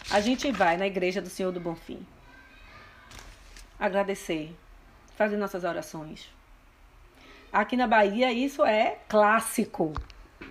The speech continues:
Todo final do ano, geralmente quem é baiano, sa-, satarapolitano raiz, né? Vai lá amarrar a ficha do Bonfim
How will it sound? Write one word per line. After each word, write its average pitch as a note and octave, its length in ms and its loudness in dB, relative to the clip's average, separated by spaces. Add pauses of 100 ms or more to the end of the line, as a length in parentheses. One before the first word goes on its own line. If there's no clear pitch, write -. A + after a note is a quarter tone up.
(360)
Todo A#3 340 4
final B3+ 220 2
do A#3 120 -2
ano, G3+ 400 0
geralmente G#3 500 0
quem G#3+ 120 0
é - 20 0
baiano, G3+ 840 2
sa-, G#3+ 280 0
satarapolitano A3+ 720 2
raiz, G3 680 -2 (880)
né? G3+ 340 4
Vai A3 220 4
lá G3 240 6
amarrar G#3 340 2
a G3+ 40 0
ficha G#3 260 -4
do G3 100 -4
Bonfim G3+ 760 -2